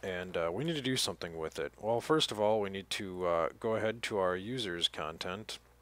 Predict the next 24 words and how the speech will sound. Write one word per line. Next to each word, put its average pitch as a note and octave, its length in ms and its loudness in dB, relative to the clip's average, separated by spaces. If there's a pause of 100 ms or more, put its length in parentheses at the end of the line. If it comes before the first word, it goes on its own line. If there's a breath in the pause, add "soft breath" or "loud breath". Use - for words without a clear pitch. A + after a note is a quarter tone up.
(720)
I'm E3+ 160 -2
gonna - 40 -6
go D#3+ 80 10
over C#3 100 6
my B2 100 2
users G#2+ 400 0
model G2 400 2 (560 loud breath)
and G#2+ 240 0
do D#3+ 120 4
a D3 40 6
couple C3+ 220 4
things B2+ 320 4
here. D2+ 180 -2
So F2+ 320 2
you G2+ 140 -4
can B2 100 -4
see D#3+ 160 4
we C#3+ 200 4
have A#2+ 260 4
this, A2+ 360 4
uh, F2+ 380 4
class F2+ 540 2
which - 180 -8
represents F2 720 -4